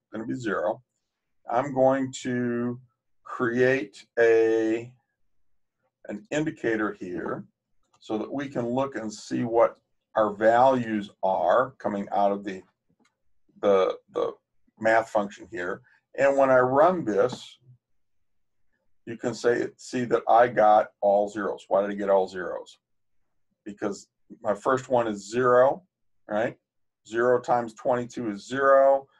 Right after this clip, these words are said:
pass back zero, zero times anything is, is zero, pass back. So I got zeros all the time. Let's replace this guy with an add function. So we're going to replace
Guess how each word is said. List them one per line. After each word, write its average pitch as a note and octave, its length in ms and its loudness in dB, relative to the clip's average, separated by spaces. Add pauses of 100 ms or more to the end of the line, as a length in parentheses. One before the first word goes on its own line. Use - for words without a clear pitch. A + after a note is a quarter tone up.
(200)
pass A#2 260 2
back G#2+ 300 -2
zero, B2 500 2
zero A#2 340 -2
times A#2 340 -4
anything A#2 400 -6
is, G2 380 -14 (640)
is G#2 300 -8
zero, B2+ 680 2
pass A2 260 -2
back. A2 360 -4
So B2 140 -4
I B2 40 -4
got C3 220 -2
zeros A#2+ 380 -2
all G#2 220 0
the - 140 -10
time. E2 140 -8 (460)
Let's A#2 240 -10
replace C#3 640 -4
this C3 200 -16
guy A#2+ 360 0
with A2 500 -4 (640)
an G2+ 220 -8
add G#2+ 380 -4
function. - 440 -14 (1700)
So - 140 -20
we're G2+ 180 -12
going G2 180 -10 (280)
to G2 380 -14
replace A#2 1000 -6